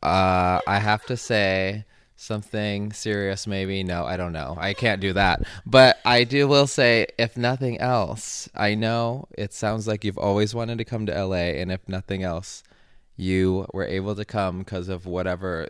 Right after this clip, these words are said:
you're doing now for all of this acting stuff. And since that's what I came here down, down here to do, and it's kind of morphed into post-production and stuff, but I also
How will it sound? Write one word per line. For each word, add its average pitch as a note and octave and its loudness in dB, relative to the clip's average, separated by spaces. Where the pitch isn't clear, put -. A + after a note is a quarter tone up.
you're F2+ -6
doing F2+ -6
now E2 -8
for F2+ -8
all F2 -4
of D#2+ -8
this E2+ -10
acting E2+ -8
stuff. E2 -8
And F#2 -6
since G2 -10
that's G2+ -6
what G#2+ -4
I G2+ -2
came A#2 -8
here A#2+ -6
down, B2 -8
down A2+ -2
here A#2+ -4
to A#2+ -2
do, A#2 -4
and G#2+ -4
it's G2+ -6
kind G#2 -6
of G2 -4
morphed F#2+ -6
into F#2+ -10
post-production A2 -6
and A#2+ -10
stuff, B2 -8
but F#2 -4
I F#2+ -2
also G#2 -8